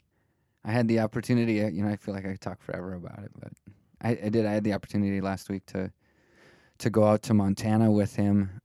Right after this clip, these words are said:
um, and, uh, you know, as vocation director, I had a number of chances to travel with him, and, uh,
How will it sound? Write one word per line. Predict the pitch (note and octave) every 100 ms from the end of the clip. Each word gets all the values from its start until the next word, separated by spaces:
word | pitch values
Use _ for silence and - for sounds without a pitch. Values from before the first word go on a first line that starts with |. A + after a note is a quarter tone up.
| -
um, | F#2+ F#2 F#2+ F#2 G2 - _ _ _ -
and, | G#2
uh, | G2+ - - - -
you |
know, | G2
as | F#2
vocation | F2 G2+ B2 G#2+ G#2
director, | G2 -
I |
had | G2
a |
number | F#2+ G2
of | F#2
chances | G2 F#2+ - -
to | -
travel | - G2 F#2+
with | F#2 F#2
him, | - F2+
and, | F2+ F2+ _ _ _ _ _ _ -
uh, | - -